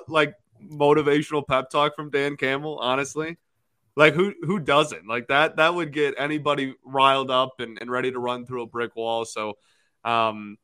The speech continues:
yeah, just kind of a, a, a funny thing. But yeah, he, he says, he says he's gonna go to the game on Thanksgiving and he's gonna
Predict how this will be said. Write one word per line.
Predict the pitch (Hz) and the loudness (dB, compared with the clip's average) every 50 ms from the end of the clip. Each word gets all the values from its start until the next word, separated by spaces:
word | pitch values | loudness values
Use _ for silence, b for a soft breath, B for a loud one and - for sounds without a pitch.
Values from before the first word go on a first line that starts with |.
| _ _ _ _ | _ _ _ _
yeah, | - 180 240 262 233 180 156 139 135 | -6 0 4 8 8 10 10 8 6
just | 135 143 196 185 - - | 4 2 0 -2 0 0
kind | - 208 190 175 | 2 2 4 4
of | 165 147 143 | 2 4 6
a, | 135 131 131 127 123 - - | 6 8 8 6 4 2 0
a, | 135 123 107 131 | -2 -2 -2 -2
a | 135 | -4
funny | - 147 147 143 139 127 | 0 0 0 0 0 0
thing. | - 143 139 135 131 | 0 0 0 0 -2
But | 139 139 139 | -4 -4 0
yeah, | 147 165 185 185 160 | 2 2 4 4 4
he, | 151 147 143 - | 2 0 -6 -8
he | 131 160 160 | -10 -10 -10
says, | 147 - - 156 151 156 156 151 151 - - _ _ _ _ _ _ _ _ _ _ _ - | -8 -4 0 2 4 4 4 2 -2 -6 -12 _ _ _ _ _ _ _ _ _ _ _ -10
he | 170 | -6
says | - - 185 175 175 170 | -4 0 0 0 0 0
he's | - 170 160 143 131 | -4 -8 -12 -10 -8
gonna | 165 165 160 | -8 -8 -6
go | 151 156 151 156 | -4 -2 -2 -2
to | 160 | -2
the | 160 160 | -4 -6
game | 147 151 147 147 147 147 | -4 -2 -2 -2 -2 -4
on | 143 143 139 | -6 -6 -4
Thanksgiving | 139 139 139 - - 139 135 139 143 | -6 -8 -10 -8 -8 -8 -6 -6 -6
and | 143 | -8
he's | 139 131 127 | -8 -8 -8
gonna | - 143 139 135 | -6 -4 -4 -4